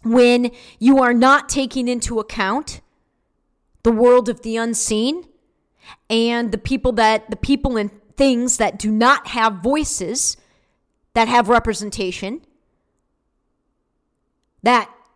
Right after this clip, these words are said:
leads to incredible inefficiency.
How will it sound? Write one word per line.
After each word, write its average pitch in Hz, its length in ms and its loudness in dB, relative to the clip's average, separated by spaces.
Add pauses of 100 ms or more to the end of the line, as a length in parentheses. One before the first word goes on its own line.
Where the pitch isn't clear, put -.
(140)
leads 202 540 -10 (140)
to 233 160 -4
incredible 196 640 -4 (120)
inefficiency. 208 880 -4